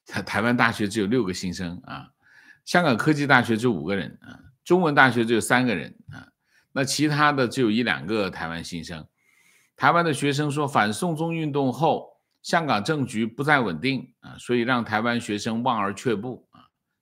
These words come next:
第十，日经中文网报道，日本农林水产省宣布，四月份开始禁止短期居停留的外国人购买日本的农地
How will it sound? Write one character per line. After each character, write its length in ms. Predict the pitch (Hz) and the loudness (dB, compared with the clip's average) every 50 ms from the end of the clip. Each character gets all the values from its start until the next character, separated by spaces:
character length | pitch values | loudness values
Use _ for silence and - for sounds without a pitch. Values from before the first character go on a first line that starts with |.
| _ _ _ _ | _ _ _ _
第 100 | - 147 | -4 -4
十， 380 | 123 - - 101 104 104 - _ _ _ _ _ _ _ _ _ _ _ _ _ - | -2 -2 -4 -8 -8 -10 -12 _ _ _ _ _ _ _ _ _ _ _ _ _ -10
日 180 | - 185 170 | -6 -4 -4
经 180 | 147 151 165 165 | -2 -2 -2 -2
中 160 | 151 160 165 | -2 -2 0
文 100 | 156 156 147 | 0 2 2
网 180 | 120 98 92 | 2 2 2
报 140 | 95 113 104 | 2 2 2
道， 200 | 95 73 - - - _ _ _ _ _ _ _ _ _ _ _ _ - | 0 -2 -6 -8 -16 _ _ _ _ _ _ _ _ _ _ _ _ -6
日 160 | - 208 208 | 0 2 4
本 160 | 175 160 160 | 4 4 2
农 160 | 151 147 143 147 | 0 0 0 0
林 140 | 147 147 | -2 -2
水 180 | 135 139 139 135 | -2 0 -2 -2
产 180 | 120 127 120 123 | 0 0 -2 -2
省 240 | 120 120 85 - - | -2 -4 -8 -8 -10
宣 280 | - - 147 135 139 139 | -8 -4 -2 -2 -2 -2
布， 200 | 139 143 - - - | -4 -6 -8 -10 -10
四 240 | - - - 214 | -10 -8 -4 0
月 80 | 185 147 | 0 0
份 140 | 117 117 110 | 0 -2 -2
开 180 | 92 120 123 | 0 0 0
始 240 | 120 - - - 71 - _ _ _ _ _ _ _ | 0 -2 -6 -12 -14 -18 _ _ _ _ _ _ _
禁 300 | - - 240 214 175 147 | -4 -2 0 0 0 0
止 240 | 120 - 104 101 113 | -2 -4 -4 -4 -4
短 320 | 117 110 113 82 73 71 | -4 -4 -4 -4 -4 -6
期 320 | - - - 127 123 123 120 | -8 -6 -2 0 0 0 0
居 280 | 123 - - 143 131 | -2 -6 -4 -4 -4
停 340 | - - - - 104 113 135 | -4 -6 -8 -6 -4 -2 0
留 180 | 139 113 104 107 | 0 0 0 0
的 160 | 104 110 104 | 0 -2 0
外 220 | 107 127 123 110 | 2 2 0 0
国 120 | 90 95 90 | 0 -4 -6
人 140 | 80 80 92 | -6 -6 -6
购 180 | - 135 123 | -6 -4 -4
买 320 | 101 101 90 92 92 78 - - | -2 -2 -2 -4 -6 -8 -10 -10
日 140 | 127 127 113 | -8 -6 -6
本 160 | 92 87 78 | -6 -6 -8
的 100 | 76 73 | -8 -10
农 300 | 73 71 71 76 85 101 | -10 -10 -10 -10 -10 -8
地 320 | 160 180 175 123 - _ | -8 -8 -8 -8 -14 _